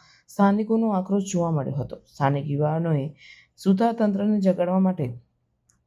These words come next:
પાલિકામાં ઈડર નગરપાલિકા હાય હાયના નારા લગાવી વિરોધ વ્યક્ત કર્યો.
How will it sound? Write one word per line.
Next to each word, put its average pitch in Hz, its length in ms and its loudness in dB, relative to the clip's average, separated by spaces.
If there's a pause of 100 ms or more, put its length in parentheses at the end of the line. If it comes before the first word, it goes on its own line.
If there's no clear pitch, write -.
(180)
પાલિકામાં 185 540 2
ઈડર 185 180 0
નગરપાલિકા 185 720 2
હાય 160 240 0
હાયના 165 320 0
નારા 160 280 -2
લગાવી 147 360 0 (600)
વિરોધ 202 380 2
વ્યક્ત 175 260 2
કર્યો. - 240 0